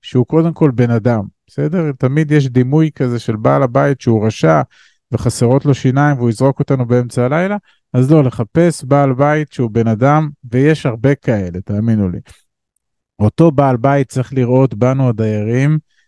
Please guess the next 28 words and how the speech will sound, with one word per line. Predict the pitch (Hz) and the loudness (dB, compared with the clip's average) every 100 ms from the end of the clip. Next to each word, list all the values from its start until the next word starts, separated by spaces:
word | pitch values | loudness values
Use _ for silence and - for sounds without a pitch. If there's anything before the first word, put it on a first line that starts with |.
| _ _ - | _ _ -10
נכס | 107 123 143 151 - 175 165 - - _ _ _ _ _ | -4 2 2 2 0 0 0 -6 -20 _ _ _ _ _
שהם | - 120 120 | -4 -2 2
לא | 120 156 | 4 4
פחות | - 170 165 - | 2 -2 -2 -4
חשובים | 139 - 120 131 160 | -6 0 0 2 2
מהנכס | 143 123 131 151 156 - | 0 -4 -2 -4 -4 -6
עצמו, | 120 - 147 143 | -6 -4 0 0
הנכס | 123 131 135 - | 0 -4 -6 -4
הנדל"ני. | 123 110 107 113 117 101 _ _ _ | -4 -2 0 0 0 -2 _ _ _
כי | - 120 | -2 2
בעל | 131 165 165 | 4 4 2
בית | 143 160 165 156 | 2 2 0 -2
אמיתי | 131 123 107 147 151 180 190 _ _ _ _ _ | -2 -2 -2 2 2 2 -2 _ _ _ _ _
יודע | 120 120 123 160 | -2 0 2 2
שכדאי | 151 165 143 - 131 147 160 | 2 2 0 -2 -2 2 2
לו | 170 | 4
להשקיע | 156 139 - - 156 | 2 0 -4 -2 0
מאוד | 147 147 | 0 -2
בדיירים | 135 123 127 127 139 151 | -2 -2 0 0 -2 -2
שלו, | 151 139 | 0 0
שישארו | 120 123 117 - 127 151 | 0 -2 -4 0 2 2
אצלו | - 139 | 2 2
הרבה | 123 113 147 | 0 0 -2
שנים | 160 165 147 131 117 | 0 0 0 -2 -4
וישלמו | 123 131 127 147 | -4 -4 -2 2
לו | 156 143 | 2 2
כמו | - 147 | 0 0
שעון | 139 143 139 147 165 180 | 2 2 4 4 2 0